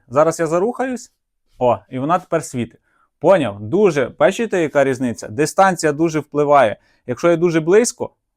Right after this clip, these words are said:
бачите, вона зразу моргає, вона не приділяє. Зараз працює, добре, останній режим. Останній режим, може, також хоче так працювати. Давайте ми останній режим включимо. О. Давайте я відійду.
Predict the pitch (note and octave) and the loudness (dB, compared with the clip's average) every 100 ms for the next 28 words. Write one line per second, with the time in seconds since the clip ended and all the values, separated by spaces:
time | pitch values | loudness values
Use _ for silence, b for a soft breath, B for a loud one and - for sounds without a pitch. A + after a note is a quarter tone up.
0 | _ C3+ D#3+ - - - _ _ _ _ | _ -2 -2 -2 -10 -12 _ _ _ _
1 | - B2 D#3+ D#3 E3+ D#3 D3 C3+ C#3 D3+ | -8 -2 0 2 2 2 -2 -2 0 4
2 | E3 C#3 C3+ C#3 C3+ C3+ B2+ C3 A#2 G2+ | 4 4 0 -4 -6 -8 -8 -4 -2 -2
3 | G#2+ D#3 G#3 - F3 - B2 G#2 B2+ B2+ | 0 0 0 -2 -8 -6 -6 -4 -2 -2
4 | A2 G#2+ D3 D3 A#2 G#2+ G2 F#2 - _ | -4 -4 -4 -2 -4 -6 -8 -12 -18 _
5 | _ _ _ _ _ _ A2 - D3+ D3+ | _ _ _ _ _ _ -10 2 2 2
6 | D3 C#3+ C#3+ C#3+ C3+ C3+ C#3+ C3+ F3+ - | 0 0 0 0 0 -2 -4 -2 -2 -2
7 | A#2 A2 G#2+ - G2+ G2+ G#2 F#2 - G#2 | -6 -6 -8 -10 -10 -12 -10 -12 -8 -2
8 | C3+ B2 A2+ A#2 A#2 - B2 A#2+ B2 C3 | 0 -2 -4 -10 -8 -8 -6 -6 -6 -8
9 | F3+ F#3+ _ _ _ _ - - _ - | -10 -12 _ _ _ _ -20 -20 _ -8
10 | A#2+ A2 G#2 G2+ G2+ _ _ _ _ - | -6 -6 -10 -16 -18 _ _ _ _ -10
11 | A2 G2+ _ _ _ _ _ _ _ _ | -8 -8 _ _ _ _ _ _ _ _
12 | _ - B2+ C3 C3 B2+ B2+ B2+ C#3 D3 | _ -4 0 0 0 -2 -2 -2 -2 0
13 | G#3+ A#3+ | 2 0